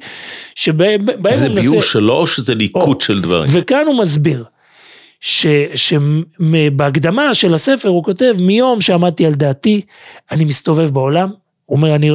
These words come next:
Speaker 1: אני עובר בקהילות שונות, אני רואה שהבחורים שבאים לבית כנסת בשבת, פונים אחד לשני, יש להם שאלות, הם לא מבינים את רש"י. בהרבה מהמקרים. עכשיו, אני יודע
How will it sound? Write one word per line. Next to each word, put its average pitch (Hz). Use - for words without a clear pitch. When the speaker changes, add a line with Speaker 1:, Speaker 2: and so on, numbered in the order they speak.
Speaker 1:
אני 151
עובר 147
בקהילות 147
שונות, 160
אני 143
רואה 170
שהבחורים 151
שבאים 180
לבית 151
כנסת 170
בשבת, 123
פונים 196
אחד 185
לשני, 196
יש 170
להם 156
שאלות, 156
הם 139
לא 151
מבינים 139
את 123
רש"י. 104
בהרבה 147
מהמקרים. 143
עכשיו, 233
אני 226
יודע 139